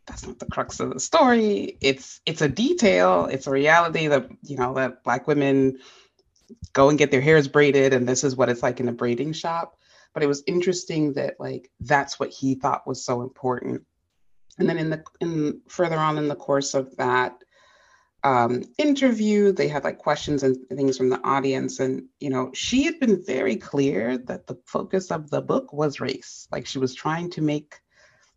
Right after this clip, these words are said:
a statement about race in America. Whether you agree on the statement that she made, that's a different thing. Like I said,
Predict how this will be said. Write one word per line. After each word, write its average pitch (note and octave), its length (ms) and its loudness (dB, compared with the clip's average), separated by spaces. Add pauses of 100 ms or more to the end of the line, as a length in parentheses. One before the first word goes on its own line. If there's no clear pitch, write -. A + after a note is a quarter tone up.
(220)
a D3 60 -2
statement D3+ 560 0
about C3+ 340 0
race C3 320 2
in B2 120 0
America. B2 480 0
Whether E3+ 200 -2
you F#3+ 120 4
agree G#3 440 4
on F#3+ 160 4
the F#3+ 60 2
statement F#3 320 2
that D#3+ 140 0
she - 100 -4
made, B3 260 4
that's C#3+ 140 -4
a B2+ 40 -8
different B2+ 260 -2
thing. B2 180 -2
Like B2+ 120 -2
I C3+ 40 0
said, C3+ 340 2